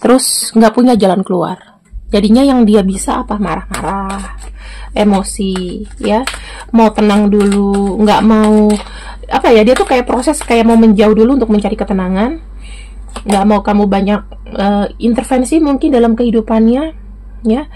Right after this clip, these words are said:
Sekarang ini energinya seseorang yang ingin bicara sama kamu, ingin mencari sebuah keseimbangan dulu,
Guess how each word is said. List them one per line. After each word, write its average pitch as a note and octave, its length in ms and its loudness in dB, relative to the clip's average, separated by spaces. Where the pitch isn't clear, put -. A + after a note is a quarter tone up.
Sekarang A#3+ 360 2
ini C#4+ 160 2
energinya B3 760 2
seseorang A3+ 440 0
yang A3 120 4
ingin A3 120 4
bicara G#3+ 280 0
sama G#3 280 0
kamu, A3 240 0
ingin A3 240 2
mencari G#3+ 360 0
sebuah G#3+ 360 0
keseimbangan G#3 680 0
dulu, G3+ 440 -2